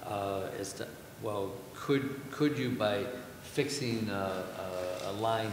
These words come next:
here, adding a line there, just a short one, uh, doing other things to beef up the grid to enable more, uh, onshore wind to reach the East Coast? Uh, that's,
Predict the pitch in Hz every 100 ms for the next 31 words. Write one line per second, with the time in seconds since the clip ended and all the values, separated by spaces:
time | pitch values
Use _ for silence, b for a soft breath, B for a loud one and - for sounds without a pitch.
0 | 110 113 113 113 110 107 110 113 107 104
1 | 104 104 107 107 98 104 107 104 101 98
2 | - 98 117 110 107 104 B B B -
3 | 101 101 101 101 98 120 117 107 104 104
4 | 101 113 104 95 - 110 98 98 95 92
5 | 123 117 117 110 - 110 101 117 143 165
6 | 165 - B B B - - 120 110 110
7 | 110 110 113 113 110 - - 117 110 107
8 | 107 107 107 - 113 113 113 101 98 95
9 | 92 92 - - - - 117 123 - 127
10 | 110 113 113 117 - 107 117 120 - 135
11 | 131 - 143 147 - - - - - -
12 | - - - - - 113 98 95 95 -
13 | 110 104 -